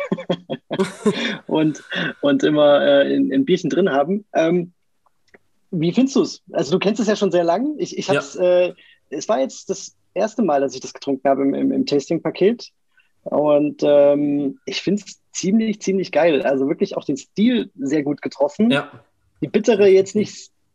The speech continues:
Speaker 1: ganz so krass, aber schon so, dass man sagen kann, okay, ist ein Pilz, ist, ähm, ähm, schon, schon, schon knackig, aber ich find auch die, die Hopfenblume dazu wirklich richtig dezent geil. Also
Speaker 2: Ja,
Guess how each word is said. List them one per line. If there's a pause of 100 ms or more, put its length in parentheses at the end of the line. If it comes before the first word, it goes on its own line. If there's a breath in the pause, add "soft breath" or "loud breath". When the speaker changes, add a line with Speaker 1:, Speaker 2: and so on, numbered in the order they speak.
Speaker 1:
ganz
so
krass,
aber
schon
so,
dass
man
sagen
kann,
okay,
ist
ein
Pilz,
ist,
ähm, (520)
ähm,
schon,
schon,
schon
knackig, (320 loud breath)
aber
ich
find
auch
die,
die
Hopfenblume
dazu
wirklich
richtig (100)
dezent
geil.
Also
Speaker 2:
Ja,